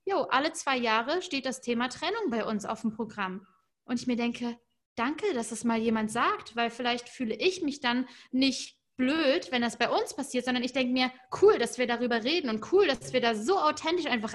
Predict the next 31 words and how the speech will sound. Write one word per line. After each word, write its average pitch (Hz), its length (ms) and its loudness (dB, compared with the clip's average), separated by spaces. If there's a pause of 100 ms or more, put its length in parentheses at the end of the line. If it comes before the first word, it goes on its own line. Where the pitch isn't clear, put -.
alles 392 380 4
auf 254 140 -2
den 254 120 0
Tisch 427 320 0
hauen 240 320 2 (240)
und 269 160 2
nicht 320 200 4
irgendwie, 277 460 0
naja, 214 320 6
wenn 233 200 4
wir 247 80 4
es 233 140 -4
jetzt 240 220 0
schon 233 200 0 (200)
in 240 300 2
achtzehn 302 460 2
Jahren 262 420 4
sechsmal 262 680 2
schon 262 180 0
drü-, 240 140 2
über, 247 180 2
drüber 247 300 2
nachgedacht 277 460 2
haben, 320 200 2
dann 262 160 6
hat 254 160 2
es - 180 -12
wohl 254 120 2
auch 233 180 2
keinen 226 300 0
Sinn. 196 360 0